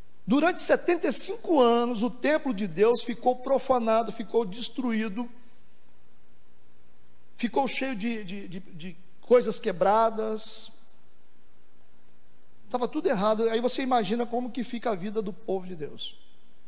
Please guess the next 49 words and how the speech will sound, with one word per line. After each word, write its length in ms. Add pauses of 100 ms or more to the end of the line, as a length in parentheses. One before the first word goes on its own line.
(640)
Como 160
é 60
que 80
a 40
gente 240
fica 440
quando 520
aquilo 260
que 100
é 40
mais 400
importante 580
para 180
nós 520 (400)
não 140
tá 120
funcionando? 640 (800)
Será 260
que 100
a 40
nossa 300
vida, 220
o 40
resto 280
da 60
nossa 200
vida 160
vai 100
dar 140
certo? 340 (880)
Nós 320
que 140
conhecemos 540
a 80
Deus, 560 (520)
nós 300
que 100
temos 360
um 80
relacionamento 600
com 120
Deus, 200
será 240
que 60
a 60
nossa 240
vida 180
dá 160
certo 580